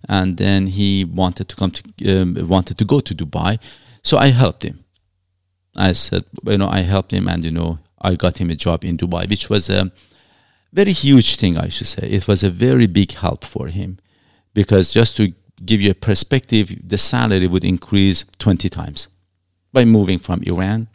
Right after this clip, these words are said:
to Dubai at that time. And actually now the difference is even more because the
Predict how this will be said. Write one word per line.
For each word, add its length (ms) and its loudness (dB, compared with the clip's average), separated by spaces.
to 100 -6
Dubai 320 -12
at 160 -6
that 200 -6
time. 220 -10
And 140 -4
actually 340 -2
now 340 0
the 100 6
difference 440 0
is 160 -4
even 240 -2
more 260 -4
because 440 -6
the 180 -2